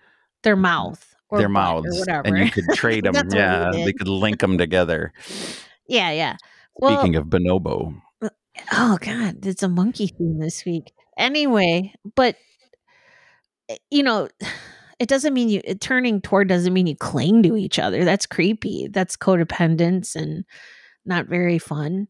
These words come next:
Speaker 1: And, you know, something you and I are very vigilant about, you know, lives
Speaker 2: Mm-hmm.
Speaker 1: together, lives apart. But, but we did. We turned towards each other. We turned towards ourselves as well,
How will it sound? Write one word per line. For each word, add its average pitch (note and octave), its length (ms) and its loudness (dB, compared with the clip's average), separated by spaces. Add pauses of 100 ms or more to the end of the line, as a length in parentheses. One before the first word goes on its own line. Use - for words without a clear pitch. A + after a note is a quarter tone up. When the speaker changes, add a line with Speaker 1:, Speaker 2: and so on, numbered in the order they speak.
Speaker 1:
And, G3 200 2
you G3 120 0
know, F3+ 140 2
something F3+ 440 -2
you F3+ 220 4
and E3+ 180 2
I C#3 160 0
are D#3 180 0
very F3+ 540 4
vigilant D#3+ 640 2
about, D3 480 0 (500)
you F#3+ 160 -2
know, E3 300 -2 (320)
lives F3 320 4
Speaker 2:
Mm-hmm. B2 80 4
Speaker 1:
together, F3 400 2
lives D#3 240 0
apart. E3 420 -10 (1400)
But, A#3+ 420 0
but A3+ 220 2
we B3 180 0
did. C4+ 280 2
We F#3 140 -2
turned A#3+ 300 -4
towards F#3 300 -2
each E3+ 160 -6
other. E3+ 240 0
We F#3 80 0
turned A3+ 260 2
towards G3 300 0
ourselves G#3 520 0
as D#3+ 160 -4
well, F3+ 480 0